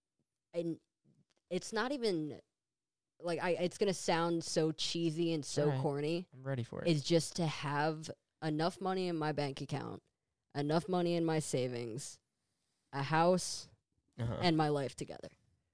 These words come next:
Speaker 1: You know what I mean? Just, just the basic necessities.
Speaker 2: I wanna be l-, yeah, you
Speaker 1: I,
Speaker 2: wanna be left
Speaker 1: yeah.
Speaker 2: alone.
Speaker 1: I don't wanna worry
Speaker 2: Yeah.
Speaker 1: about, you know, how I'm gonna put food on the table, how I'm gonna pay for this, how I'm gonna pay for that, how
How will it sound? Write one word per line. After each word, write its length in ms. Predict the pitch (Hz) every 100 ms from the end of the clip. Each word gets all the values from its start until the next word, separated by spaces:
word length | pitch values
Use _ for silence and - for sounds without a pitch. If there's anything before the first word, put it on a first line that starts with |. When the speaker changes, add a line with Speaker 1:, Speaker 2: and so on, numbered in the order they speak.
| _ _ _ _ _
Speaker 1:
You 100 | 147
know 100 | 160
what 100 | 156
I 80 | 151
mean? 260 | 151 151 147
Just, 260 | 160 - -
just 180 | 175 -
the 80 |
basic 520 | 156 - 190 208 220 202
necessities. 560 | 180 - 160 - 143
Speaker 2:
I 20 | 113
wanna 200 | 120 120
be 100 | 117
l-, 220 | 117 -
yeah, 180 | 120 104 -
you 140 | 123
Speaker 1:
I, 40 |
Speaker 2:
wanna 140 | 127 127
be 100 | 120
left 320 | 107 110 175
Speaker 1:
yeah. 60 | 113
Speaker 2:
alone. 280 | 107 101 - 175
Speaker 1:
I 140 | 185
don't 220 | 214 196
wanna 200 | 208 214
worry 360 | 185 185 185 185
Speaker 2:
Yeah. 60 |
Speaker 1:
about, 440 | 175 165 170 170 -
you 120 | 170
know, 360 | 165 151 151 131 _ _ -
how 280 | - 175 175
I'm 140 | 170
gonna 140 | 165
put 220 | 151 156 143
food 220 | 160 156
on 80 | 151
the 80 |
table, 320 | 139 151 143 139
how 200 | 156 170
I'm 120 | 165
gonna 140 | 156
pay 200 | 156 147
for 120 | 147 127
this, 220 | 127 -
how 140 | 151
I'm 80 | 156
gonna 140 | 156 139
pay 180 | 156
for 140 | 147 127
that, 260 | 131 127 -
how 480 | 160 156 156 143